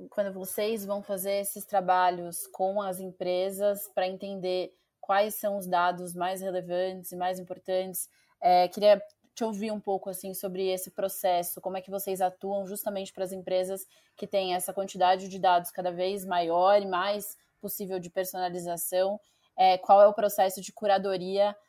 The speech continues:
pra entender o que funciona pra cada canal,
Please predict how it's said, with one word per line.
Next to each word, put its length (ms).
pra 340
entender 520
o 60
que 160
funciona 680
pra 240
cada 300
canal, 760